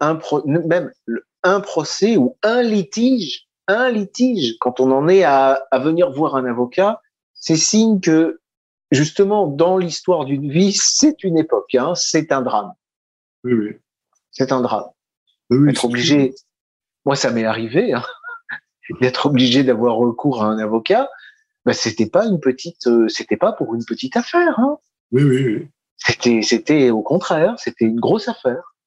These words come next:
Speaker 2: Oui.
Speaker 1: C'était, c'était compliqué, c'est, et c'est, et c'était, ça avait un impact sur mon existence. Et c-, l'impact aurait pu être beaucoup plus, beaucoup plus fort d'ailleurs.
Speaker 2: Oui.
Speaker 1: Vous savez que j'ai été condamné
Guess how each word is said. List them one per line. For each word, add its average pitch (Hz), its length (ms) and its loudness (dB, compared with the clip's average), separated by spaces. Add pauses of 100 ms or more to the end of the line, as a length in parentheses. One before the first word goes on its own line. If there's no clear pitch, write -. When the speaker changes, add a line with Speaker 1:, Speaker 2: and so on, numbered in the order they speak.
(180)
Speaker 2:
Oui. 101 120 -10 (320)
Speaker 1:
C'était, 143 380 0
c'était 135 280 -2
compliqué, 196 680 0
c'est, 123 260 -4
et 139 60 2
c'est, - 160 0
et 135 100 0
c'était, 151 540 0 (160)
ça 123 240 -2
avait 131 200 0
un 135 180 0
impact 190 460 -2 (580)
sur - 300 -4
mon 113 140 -4
existence. 165 840 -4
Et 104 100 -8
c-, - 140 -14 (100)
l'impact 113 440 0
aurait 113 180 -2
pu - 260 -4
être 139 160 -2
beaucoup 127 240 -4
plus, 139 400 2
beaucoup 123 240 -4
plus 208 140 2
fort 160 300 0
d'ailleurs. 98 440 -6 (460)
Speaker 2:
Oui. 98 120 -8
Speaker 1:
Vous - 240 -16
savez 135 260 0
que 120 60 -8
j'ai 117 100 -4
été 110 200 -2
condamné 160 580 -2